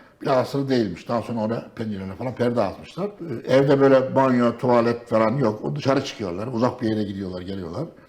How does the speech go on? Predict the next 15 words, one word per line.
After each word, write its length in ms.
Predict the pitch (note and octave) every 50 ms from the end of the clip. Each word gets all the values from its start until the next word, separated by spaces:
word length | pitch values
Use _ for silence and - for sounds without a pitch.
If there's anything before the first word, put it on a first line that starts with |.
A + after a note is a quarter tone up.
| _ - -
Ee, 40 | A2+
Ayşe'nin 640 | A2+ - - B2+ C3+ E3 E3 - - F#3 F#3 F#3+
evinde 640 | - D3+ D3 D#3+ E3 E3 D3+ C#3+ A#2+ G#2 - - - -
on 180 | C3+ D#3 D3 B2
beş 180 | A2 - -
gün 80 | - D#3+
yatıyor. 420 | C3 B2+ A#2+ - - A2 E2+ D2 - - - - _ _ _ _ _ _ - - -
Alnından 500 | A2 A#2 B2 B2+ B2 B2 A#2+ A#2+ A#2+ -
terler 320 | A2 A#2 A2+ A#2+ B2 B2+
akarak 420 | A2+ G2+ - - F2 F2+ A#2+ D#3+ - - - _ _ _ _ - - _ _ _ _ _
sıtma 340 | - - - - D#3 C3+
hastalığına 480 | B2 G#2+ - - A#2 G#2+ G#2 G#2 G#2 -
tabi 320 | - F#2+ F#2 F2+ F#2 F#2
tutuldu 540 | F#2 - F2 E2+ F2+ E2+ D#2+ D#2 E2+ E2 -
denir. 280 | F#2+ F2 F2 C#3 G3+